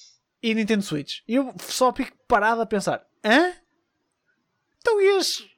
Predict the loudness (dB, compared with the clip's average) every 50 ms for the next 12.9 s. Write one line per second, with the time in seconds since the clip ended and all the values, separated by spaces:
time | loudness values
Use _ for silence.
0 | _ _ _ _ _ _ _ -2 -2 0 0 -2 -4 -4 -6 -6 -4 -4 -2 -2
1 | -4 -6 -8 -10 -16 -20 _ -6 -2 0 0 2 2 0 2 0 -4 -4 -4 -4
2 | -4 -2 0 0 0 0 -2 -4 -2 0 0 0 0 0 0 0 0 0 -2 -4
3 | -6 -4 0 0 0 2 0 -2 0 0 0 0 0 -2 -2 -2 -2 -2 -2 -4
4 | -6 -8 -16 _ _ _ -20 -20 _ _ _ _ _ _ _ _ _ _ _ _
5 | _ -2 0 0 0 -2 -4 -6 -6 -4 -4 -2 0 0 0 2 2 2 2 2
6 | 2 0 0 0 -2 -4 -6 -6 -4 -2 -2 -2 -2 -4 -12 -20 _ _ _ _
7 | _ -12 -10 -8 -6 -4 -4 -2 -2 -2 -2 0 0 0 0 0 -2 -2 -2 -4
8 | -4 -4 -6 -8 -8 -8 -8 -6 -2 -2 -2 -2 -2 -4 -2 0 0 0 0 -4
9 | -6 -6 -6 -8 -8 -10 -14 _ -20 -20 -20 -18 -18 -18 -18 -18 -20 _ _ _
10 | _ _ _ _ _ _ _ _ 4 4 6 6 6 6 4 2 0 -2 -6 -2
11 | 0 0 0 0 -2 -4 -2 0 0 0 0 -2 _ -10 -10 -6 -6 -6 -6 0
12 | 0 0 2 2 0 -2 -4 -4 -4 -2 0 0 0 0 -2 -2 -4 -6